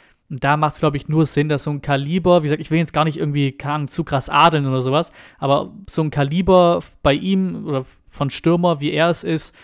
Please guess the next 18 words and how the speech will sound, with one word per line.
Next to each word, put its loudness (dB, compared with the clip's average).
ähm, 0
ist -6
das, -4
glaub 2
ich, -10
logisch 0
und -6
macht -2
das, -4
glaub -4
ich, -10
Sinn, -2
dass 0
er -4
sich -4
sowas -2
reinschreiben -2
lässt, 0